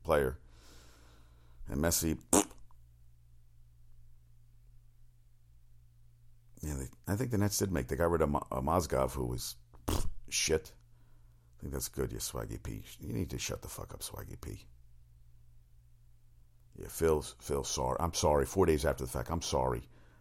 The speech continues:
My bad. My bad. And then what does this do to Jarrett Allen? Because I think Jarrett Allen was a guy I want to see play. So now is Jarrett Allen gonna,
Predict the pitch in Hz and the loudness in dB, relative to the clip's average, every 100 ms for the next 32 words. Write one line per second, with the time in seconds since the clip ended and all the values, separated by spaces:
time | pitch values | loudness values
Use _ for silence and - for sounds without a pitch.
0 | - 76 80 60 57 52 - - - - | -4 -2 0 0 0 -4 -12 -20 -20 -20
1 | - - - 69 64 50 50 - - - | -20 -18 -8 -6 -4 -4 -6 -10 -20 -20
2 | - - - - - - - - - - | -20 -20 -20 -20 -20 -20 -20 -20 -20 -20
3 | - - - - - - - - - - | -20 -20 -20 -20 -20 -20 -20 -20 -20 -20
4 | - - - - - - - - - - | -18 -18 -18 -20 -20 -20 -20 -20 -20 -20
5 | - - - - - - - - - - | -20 -20 -20 -20 -20 -20 -20 -20 -20 -20
6 | - - - - - - - 123 196 277 | -20 -20 -20 -20 -20 -20 2 6 6 6
7 | 202 - 123 - 135 113 120 117 62 78 | 4 6 8 10 12 12 10 6 4 2
8 | 113 139 113 117 113 123 143 95 76 78 | 2 2 6 10 12 10 10 8 4 6
9 | 76 73 67 69 - 65 73 69 76 101 | 8 8 6 2 0 2 2 4 4 4
10 | 110 113 110 110 110 113 104 98 | 4 8 12 12 12 8 6 4